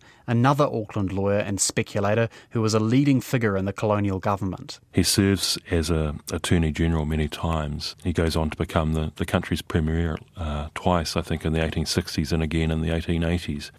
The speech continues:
Speaker 1: And the two, I mean, th-, they sort of seem to be a, almost a perfect partnership in some ways. I mean, they really complement each other.
Speaker 2: I think so, because Russell has the, the commercial nous and Whitaker, um,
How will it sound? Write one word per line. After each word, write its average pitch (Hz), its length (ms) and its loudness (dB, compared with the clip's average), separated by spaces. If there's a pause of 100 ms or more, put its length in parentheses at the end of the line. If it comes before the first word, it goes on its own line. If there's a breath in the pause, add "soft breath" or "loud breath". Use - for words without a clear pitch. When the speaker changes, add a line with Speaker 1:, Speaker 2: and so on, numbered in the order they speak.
Speaker 1:
And 135 140 4
the 139 40 6
two, 170 360 2
I 120 40 2
mean, 123 140 4
th-, 120 140 -2
they 135 160 2
sort - 240 2
of 135 60 2
seem 120 160 2
to 107 80 -2
be 107 120 2
a, - 240 0
almost 101 340 2
a 95 60 -6
perfect - 440 0
partnership 110 580 0
in 101 100 -2
some 98 240 -4
ways. - 260 -6
I - 40 -8
mean, 104 100 0
they 107 100 2
really 110 240 0
complement 104 560 -4
each - 200 -6
other. 107 400 -4
Speaker 2:
I 127 80 6
think 160 180 2
so, 85 220 4
because 90 280 2
Russell 104 300 4
has 87 280 2
the, 80 300 2
the 87 140 0
commercial 87 480 2
nous 82 460 2
and 82 260 -2
Whitaker, 80 480 0 (160)
um, 78 400 -2